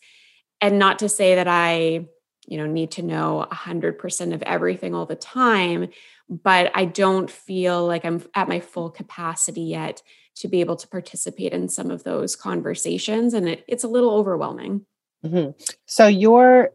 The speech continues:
Speaker 2: you're tasked with creating the space to make sure that it gets launched at the right time in the right way with all the right pieces in place. And meanwhile, the space is designed to demonstrate, I guess, the
Speaker 1: Mm-hmm.
Speaker 2: elements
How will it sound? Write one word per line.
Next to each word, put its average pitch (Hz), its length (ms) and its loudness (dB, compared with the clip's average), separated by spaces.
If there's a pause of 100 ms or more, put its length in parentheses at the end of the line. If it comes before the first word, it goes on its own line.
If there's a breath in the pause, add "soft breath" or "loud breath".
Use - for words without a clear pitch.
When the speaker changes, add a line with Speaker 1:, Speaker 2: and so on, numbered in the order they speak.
Speaker 2:
you're 226 560 6
tasked 190 600 0
with 175 200 2
creating 170 540 2
the 156 80 -6
space - 540 -6
to 175 100 -2
make 175 360 0
sure 160 420 4
that 156 180 4
it 151 100 0
gets 151 240 0
launched 175 560 2 (280)
at 170 160 2
the 175 120 8
right 185 260 6
time 165 460 2
in 156 100 0
the 151 100 0
right 175 300 6
way 160 380 4
with 156 180 0
all 175 180 6
the 175 120 6
right 160 260 0
pieces 156 460 -6
in 147 120 -4
place. 151 500 2 (340 soft breath)
And 180 180 2
meanwhile, 170 580 4
the 151 200 2
space 214 480 2
is 180 100 0
designed 165 640 2
to 160 400 2 (240)
demonstrate, 196 800 4
I 175 60 -4
guess, 196 440 4 (340)
the 185 80 -2
Speaker 1:
Mm-hmm. - 80 -2
Speaker 2:
elements 196 580 2